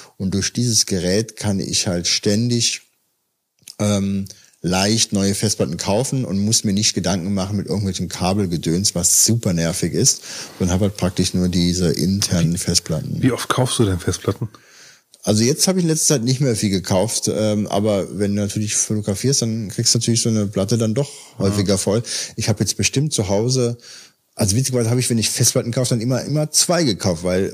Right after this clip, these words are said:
Speaker 1: weißt du, wenn du jetzt auf einer Festplatte was abspeicherst, es ist ja super gefährlich, wenn die stehen bleibt, sind die Sachen weg. Das heißt, sobald ich wichtigere Sachen speichere, brauche ich eine zweite Festplatte, wo dann das Backup drüber läuft. Und das habe ich immer mit Super Duper dann, äh,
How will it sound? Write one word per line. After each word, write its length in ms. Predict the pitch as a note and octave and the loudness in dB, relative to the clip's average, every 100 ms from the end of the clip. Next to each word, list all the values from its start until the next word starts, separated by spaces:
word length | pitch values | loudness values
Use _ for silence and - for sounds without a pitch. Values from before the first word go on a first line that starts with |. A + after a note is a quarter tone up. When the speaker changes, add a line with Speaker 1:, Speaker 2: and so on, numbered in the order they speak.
| C#2 | -2
Speaker 1:
weißt 220 | F2+ A2+ | 0 2
du, 220 | A#2 G2+ | 0 0
wenn 120 | G2+ G2+ | 0 0
du 60 | |
jetzt 180 | G2+ G2 | 0 0
auf 120 | F#2+ | -2
einer 200 | F2 A2+ | 0 0
Festplatte 320 | A#2 A#2+ A#2 | 0 0 0
was 120 | G2+ D2 | -2 -4
abspeicherst, 580 | G2 - B2 C3+ B2 | -4 -2 0 0 0
es 140 | E2 D2+ | -2 0
ist 180 | F#2 A2 | 2 2
ja 100 | F#2+ | 0
super 240 | G2 F#2+ | 0 -2
gefährlich, 460 | G#2+ - E3+ B2+ - | 0 0 0 0 -2
wenn 100 | G#2 | -2
die 120 | G2 | -2
stehen 220 | G2 G2 F#2 | -2 -2 0
bleibt, 220 | G2 E2+ | -2 -2
sind 100 | G2+ | -4
die 80 | G2+ | 0
Sachen 280 | A2+ B2+ | 0 2
weg. 200 | D#3 C3 - - - | 0 -2 -6 -12 -8
Das 140 | - A2 | -2 2
heißt, 120 | G#2+ | 2
sobald 360 | G2+ F#2 G2+ G#2+ | 2 2 2 2
ich 120 | - | 0
wichtigere 440 | A2+ A#2 A2 G2+ F#2 | 0 0 0 0 0
Sachen 300 | E2+ G2+ G2 | -2 0 0
speichere, 500 | - E2+ F#2 C3 B2+ | 0 2 2 2 0
brauche 280 | G2 F#2+ | 0 0
ich 120 | G#2+ G#2 | 0 -4
eine 200 | F#2+ F2+ _ | -6 -8 _
zweite 320 | - - F2 G#2+ | -4 0 2 2
Festplatte, 400 | A#2+ - B2 A2 | 0 0 0 0
wo 80 | |
dann 160 | G2+ G#2 | 0 0
das 160 | G#2 - | 0 0
Backup 380 | - - G2+ | 0 0 -4
drüber 260 | - G2 F2 | -2 0 2
läuft. 300 | F2 B2 - | 2 2 0
Und 380 | - - - - | -6 -10 -8 -2
das 100 | F#2+ | 0
habe 80 | G#2 | 2
ich 80 | |
immer 140 | G#2+ G#2+ | 0 0
mit 120 | G2+ | 0
Super 300 | - A2 G#2 | -2 0 0
Duper 280 | B2 D#3 G2+ | 0 0 0
dann, 280 | F#2+ F2+ - | 0 -2 -6
äh, 480 | - F#2+ F#2+ F#2+ E2 | -4 -2 0 0 -2